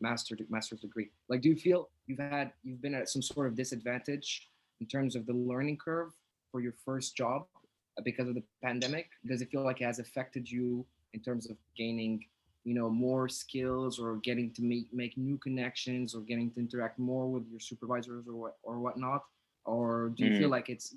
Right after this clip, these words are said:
Speaker 1: the, your company, the firm you work at has transitioned that pre-pandemic, post-pandemic thing pretty smoothly for you to not feel that change?
Speaker 2: So essentially, I've been lucky enough, uh, to be part of a team that is committed to meet in person.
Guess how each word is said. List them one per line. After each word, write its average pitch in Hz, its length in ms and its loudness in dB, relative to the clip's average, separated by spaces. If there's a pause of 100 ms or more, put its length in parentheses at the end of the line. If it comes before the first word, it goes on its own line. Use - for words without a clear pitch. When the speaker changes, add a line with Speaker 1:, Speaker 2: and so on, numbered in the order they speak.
Speaker 1:
the, 120 260 -4
your 127 160 -2
company, 127 460 -6
the 120 140 -4
firm 131 280 -4
you 117 120 -2
work 117 340 -4
at 101 240 0
has 104 300 -4 (520)
transitioned 120 680 2
that 101 280 -2 (300)
pre-pandemic, 120 760 2
post-pandemic 110 760 -2 (400)
thing 107 240 -2 (180)
pretty 113 220 -2
smoothly 110 460 -4 (300)
for 117 100 0
you 117 120 4
to 113 120 -4
not 107 240 0
feel 104 220 -4
that 82 160 -4
change? - 380 -14 (100)
Speaker 2:
So 98 600 12 (160)
essentially, 110 400 8
I've 107 160 12
been 104 260 10
lucky 104 380 10
enough, 101 260 10 (180)
uh, 85 340 4
to 78 380 -4
be 101 100 10
part 104 180 12
of 95 80 12
a - 20 4
team 101 280 6
that 92 140 12
is 90 120 6
committed 98 380 8
to 95 60 4
meet 95 140 8
in 87 80 6
person. 98 500 6